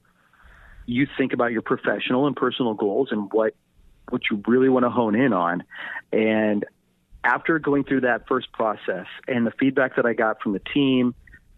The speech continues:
people that I was working with, plus then the reels that followed, I really thought I had a shot.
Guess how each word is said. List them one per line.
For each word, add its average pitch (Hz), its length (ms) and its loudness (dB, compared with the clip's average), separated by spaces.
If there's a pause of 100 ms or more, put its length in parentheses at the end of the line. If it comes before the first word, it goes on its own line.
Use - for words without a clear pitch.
(160)
people 110 160 -2
that 98 80 0
I 95 40 -2
was 90 100 -4
working 139 340 2
with, 117 260 0 (400)
plus 120 220 -2 (140)
then 117 140 0
the 110 80 0
reels 117 280 2
that - 160 -6
followed, 120 440 0 (800)
I 110 40 -6
really 135 220 4
thought 117 180 0
I 110 80 -2
had 107 120 -2
a 98 60 -4
shot. 87 400 -6